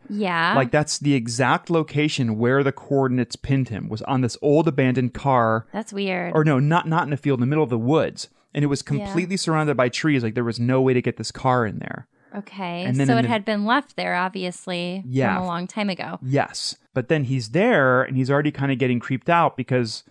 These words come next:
Speaker 2: the Randonaut app has this kind of, uh, what's the word? Reputation of being a little bit eerie and weird.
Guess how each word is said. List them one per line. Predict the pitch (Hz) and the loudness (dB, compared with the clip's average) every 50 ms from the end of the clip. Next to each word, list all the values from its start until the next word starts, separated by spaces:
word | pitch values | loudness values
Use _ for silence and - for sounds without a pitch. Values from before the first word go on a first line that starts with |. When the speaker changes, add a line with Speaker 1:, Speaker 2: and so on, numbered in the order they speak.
| _ _ _ _ _ _ - | _ _ _ _ _ _ -6
Speaker 2:
the | 120 127 120 | -4 -2 0
Randonaut | 113 123 135 156 170 170 160 143 139 123 120 117 - | 2 2 2 2 2 2 2 2 4 2 2 2 0
app | - 113 113 110 117 - - - _ _ _ _ _ - | 0 0 0 0 -2 -2 -6 -14 _ _ _ _ _ -4
has | - 135 131 131 127 127 117 - | 0 2 4 4 4 2 0 -2
this | - 131 127 110 - - - - - - _ _ _ - | -2 -2 -2 -2 -2 -6 -8 -8 -10 -12 _ _ _ -8
kind | - 135 135 131 131 127 | -2 0 2 2 4 4
of, | 127 123 120 113 107 - | 4 2 2 0 0 0
uh, | - 120 117 113 113 | 0 2 2 2 2
what's | 113 120 123 - - | 2 0 -2 -2 -4
the | - | -4
word? | 113 113 110 110 - - - - _ _ - | -2 -2 -2 -4 -6 -14 -20 -20 _ _ 0
Reputation | 139 135 131 143 127 - - 139 135 123 - 147 | 0 2 2 2 0 2 2 2 2 2 2 0
of | 135 123 | 0 2
being | 110 131 127 117 | 2 2 2 2
a | 117 | 2
little | 113 123 127 127 | 0 0 2 2
bit | 123 117 - _ _ _ - | 0 0 -2 _ _ _ -6
eerie | - 131 127 139 143 151 165 156 | -2 0 2 2 4 2 2 2
and | 131 110 107 101 | 0 0 0 0
weird. | 107 110 123 143 196 262 294 | 0 0 0 0 0 -2 -4